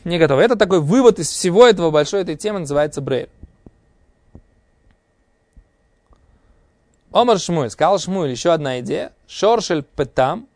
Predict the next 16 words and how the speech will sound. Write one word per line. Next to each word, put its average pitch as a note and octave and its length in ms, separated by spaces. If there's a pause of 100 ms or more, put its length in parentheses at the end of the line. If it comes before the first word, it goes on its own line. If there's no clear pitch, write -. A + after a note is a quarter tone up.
(720)
если - 160
у - 20
тебя D3+ 220
есть D3+ 440 (160)
бык, D#3+ 500 (600)
которого C3+ 420
выкармливает C3+ 800 (140)
некий C#3+ 440
специалист, C3+ 720
который A#2+ 440 (220)
занимается C3 400
откормкой C#3 420
быков. - 340 (500)
Арею A3 300
Карагли A#3 380
Колодом, A3 500